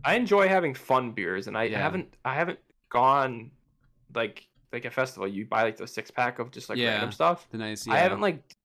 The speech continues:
Speaker 1: done that in a while where I just bought, like, a bunch of random beers that look like they'd be fun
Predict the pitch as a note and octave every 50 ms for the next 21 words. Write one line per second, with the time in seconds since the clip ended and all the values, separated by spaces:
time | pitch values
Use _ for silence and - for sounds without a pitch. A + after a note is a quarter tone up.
0 | _ _ _ _ - B2 C3 C#3+ C#3+ C3 A2 G2 A2+ C3 C3 - G#2 A2 G#2 G#2+
1 | G#2+ G#2 G#2 G#2 G#2+ G#2+ A2 A2 A2+ G#2+ - - - - _ - B2 B2+ G#2 G2
2 | B2 A#2+ G#2 G2 - A2+ A2 - A#2 G#2+ G#2+ G#2+ G#2+ A#2+ C3 B2 A#2+ B2 A#2 G#2
3 | A2 A#2 A#2+ A#2 A#2+ A2 - - A#2+ B2 - B2 A2 - - A#2 A#2 - A#2 -
4 | - A#2+ A#2 A#2+ B2 C#3